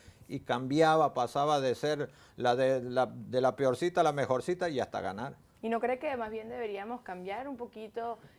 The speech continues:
Speaker 2: eh, la, nuestra forma de pensar y aceptar un poquito más lo natural?
Speaker 1: No, es que está muy bien.
Speaker 2: ¿También
Speaker 1: Eh,
Speaker 2: está bien ser natural?
Speaker 1: Lógicamente,
Speaker 2: Ok.
Speaker 1: está muy bien ser natural y tener su personalidad y cada uno, cada quien con cada quien.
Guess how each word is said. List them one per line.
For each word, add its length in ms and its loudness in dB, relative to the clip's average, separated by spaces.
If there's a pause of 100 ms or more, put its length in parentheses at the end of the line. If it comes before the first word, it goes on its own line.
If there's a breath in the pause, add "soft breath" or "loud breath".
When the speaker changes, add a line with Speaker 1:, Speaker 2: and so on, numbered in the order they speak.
Speaker 2:
eh, 420 -4
la, 160 -8
nuestra 300 -8
forma 440 -6
de 60 -10
pensar 540 -8
y 60 0
aceptar 380 0
un 80 -4
poquito 320 -8
más 180 -6
lo 100 -10
natural? 540 -4 (840)
Speaker 1:
No, 120 0
es 80 -2
que 100 0
está 180 -2
muy 200 -4
bien. 320 -6 (680)
Speaker 2:
¿También 260 12
Speaker 1:
Eh, 60 10
Speaker 2:
está 180 10
bien 280 8
ser 180 6
natural? 420 2
Speaker 1:
Lógicamente, 640 2
Speaker 2:
Ok. 200 4
Speaker 1:
está 380 0
muy 200 2
bien 200 4
ser 220 0
natural 560 4
y 80 2
tener 280 -4
su 180 -6
personalidad 840 0
y 120 0
cada 340 2
uno, 320 -2
cada 300 0
quien 200 -6
con 180 -8
cada 280 -4
quien. 340 -8